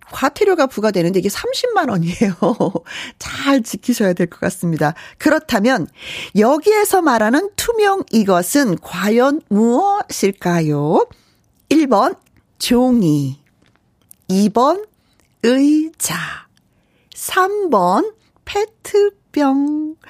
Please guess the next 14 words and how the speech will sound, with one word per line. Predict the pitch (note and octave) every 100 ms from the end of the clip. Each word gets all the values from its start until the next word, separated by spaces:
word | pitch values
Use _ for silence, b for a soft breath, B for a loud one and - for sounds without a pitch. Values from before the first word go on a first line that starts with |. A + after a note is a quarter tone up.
| B B
사 | - - F4 F4 F4+
번 | D#4+ A3 A3 A#3 C#4 B B B -
음식물. | B3 C#4+ D#4+ E4 E4+ - A#3+ A3 G3+ G3 F#3 E3+ D3 C#3 C3+ - _ - B B B B B B -
눈에 | F#3+ F3+
들어오죠. | F3+ D#3+ E3 E3 C3+ C#3+
들어오죠. | - E3+ E3 - C#3
음. | F#3+ D#3+ B B B B
문자 | A#3 B3 C4+ A3+ A3+ A3+
샵 | - - B3 C4 - - -
일공육일, | E4 E4+ C4+ A3+ F3 D#3 A3+ D#4 B B -
오십 | G#3+ D#4 - A#3+
원의 | G3+ G#3+ G#3+
이용료가 | F#3+ F3 F3 E3 D3 D3
있고요. | C#3+ A3